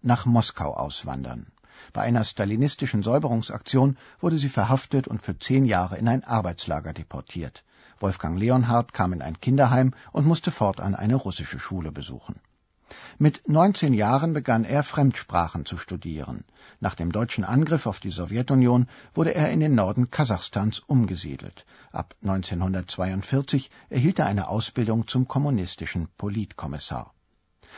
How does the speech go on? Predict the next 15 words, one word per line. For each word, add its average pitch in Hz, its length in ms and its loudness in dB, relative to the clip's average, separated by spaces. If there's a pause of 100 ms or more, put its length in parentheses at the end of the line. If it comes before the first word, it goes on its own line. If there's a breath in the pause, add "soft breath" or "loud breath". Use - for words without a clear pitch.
(200 loud breath)
Nach 139 320 2
Kriegsende 131 680 2
kehrte 131 300 0
er 107 220 0
als 95 140 -4
vierundzwanzigjähriger 127 1120 2
Jungfunktionär 110 920 2
im 110 140 -4
Gefolge 110 420 0
der 98 140 -2
Gruppe - 300 -10
Ulbricht 120 520 0
nach - 160 -6
Berlin 113 400 0
zurück. - 460 -12